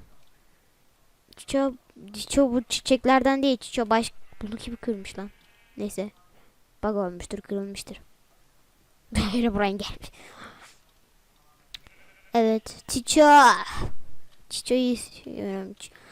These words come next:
abi o kadar çiçek var. Çiço yok mu lan cidden? Aa Çiço. Vallahi Çiço. Koş. Koş. Koş. Koş. Çiço.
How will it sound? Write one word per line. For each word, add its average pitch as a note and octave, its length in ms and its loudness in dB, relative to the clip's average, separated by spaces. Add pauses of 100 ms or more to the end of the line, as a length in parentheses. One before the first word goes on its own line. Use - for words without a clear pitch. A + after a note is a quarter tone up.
(140)
abi F4 220 10
o - 40 10
kadar E4 260 8
çiçek - 460 4
var. E4 140 8
Çiço - 320 2
yok F4 300 10
mu D#4+ 100 4
lan D4+ 180 6
cidden? C4 520 2 (300)
Aa G4+ 260 12
Çiço. E4+ 340 6 (160)
Vallahi A3+ 380 2
Çiço. - 300 -4 (160)
Koş. - 280 -6 (240)
Koş. - 320 -20 (180)
Koş. - 260 -20 (220)
Koş. - 160 -20 (3000)
Çiço. G4 300 8